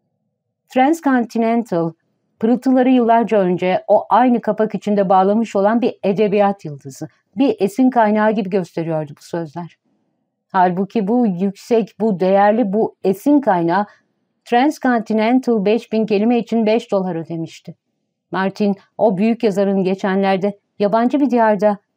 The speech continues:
yokluk ve sefalet içinde öldüğünü hatırladı. Yazarların aldığı muhteşem ücret düşünülürse buna şaşmamak lazımdı. Bu durumda kendisi Zoka'yı yutmuştu.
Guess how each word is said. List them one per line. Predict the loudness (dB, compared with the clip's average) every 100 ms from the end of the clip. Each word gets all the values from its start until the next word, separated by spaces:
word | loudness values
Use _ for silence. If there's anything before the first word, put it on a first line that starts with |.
| _
yokluk | -2 -2 0 -2 -2
ve | -2
sefalet | -2 0 2 2 0 -4
içinde | -6 -4 -2
öldüğünü | -2 -4 -4 -6 -4
hatırladı. | -6 -8 -10 -8 -10 -14 -18 _ _ _ -2
Yazarların | 2 4 4 4 4
aldığı | 4 2 0 2
muhteşem | 2 0 -2 -2 -2 -2
ücret | -4 -4 -6 -6
düşünülürse | -12 -8 -4 -2 -2 -2 -2 -4 -4 _ _ _ _
buna | -2 0 0
şaşmamak | -2 -2 -2 -2 -2 -4 -4
lazımdı. | -6 -6 -8 -8 -10 -16 _ _ _ _ _ _ _ _ _ _ _ _ _ _ _ _ _ _ _
Bu | 0 2
durumda | 4 4 2
kendisi | 0 0 0 0 -2
Zoka'yı | 0 -2 -2 -2 0 -2
yutmuştu. | -4 -6 -6 -6 -8 -20